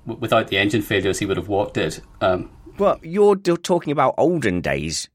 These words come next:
Speaker 2: F one rivalries, and it was all about just whose car didn't conk out a lot of the time. <laughs>
Speaker 1: Yeah, we'll, we'll come to that in the first rivalry, but you look back at some of those old races and the, the reliability was incredible. You've got,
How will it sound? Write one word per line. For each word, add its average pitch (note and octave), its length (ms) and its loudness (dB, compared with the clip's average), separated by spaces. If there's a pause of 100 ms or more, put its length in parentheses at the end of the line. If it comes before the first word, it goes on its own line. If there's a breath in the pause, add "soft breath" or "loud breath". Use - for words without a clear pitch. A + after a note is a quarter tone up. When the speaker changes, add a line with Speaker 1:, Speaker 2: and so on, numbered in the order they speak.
(100)
Speaker 2:
F G2+ 180 -4
one F2 220 -2
rivalries, D#2 640 -6
and B2 120 -6
it - 80 -8
was D#3+ 240 2
all C3+ 140 2
about A2+ 280 2
just A#2 180 -2
whose A#2+ 240 -2
car G#2+ 280 0
didn't G2+ 380 -2
conk G2+ 300 -2
out F2+ 260 0
a D#2 60 0
lot D2+ 120 0
of D2+ 60 -6
the D2+ 80 -2
time. C#2 380 -4
<laughs> - 40 -16 (800 loud breath)
Speaker 1:
Yeah, A2+ 200 6
we'll, A#2 200 0
we'll B2+ 140 0
come C#3 220 0
to C#3+ 100 -8
that A2+ 220 2
in A2 40 -8
the G2+ 60 -10
first G#2+ 340 -2
rivalry, G#2+ 440 0
but G2 240 -4 (340 loud breath)
you A#2 140 2
look - 180 -2
back G#2 240 2
at - 80 -12
some G#2+ 120 -4
of G2 60 -6
those F#2+ 160 -2
old F#2+ 220 -4
races F#2+ 340 -4
and G2 140 -6
the, G2 80 -4
the - 160 -6
reliability G#2 600 0
was F#2 160 -6
incredible. G2+ 560 -2
You've G2+ 120 -8
got, - 220 -6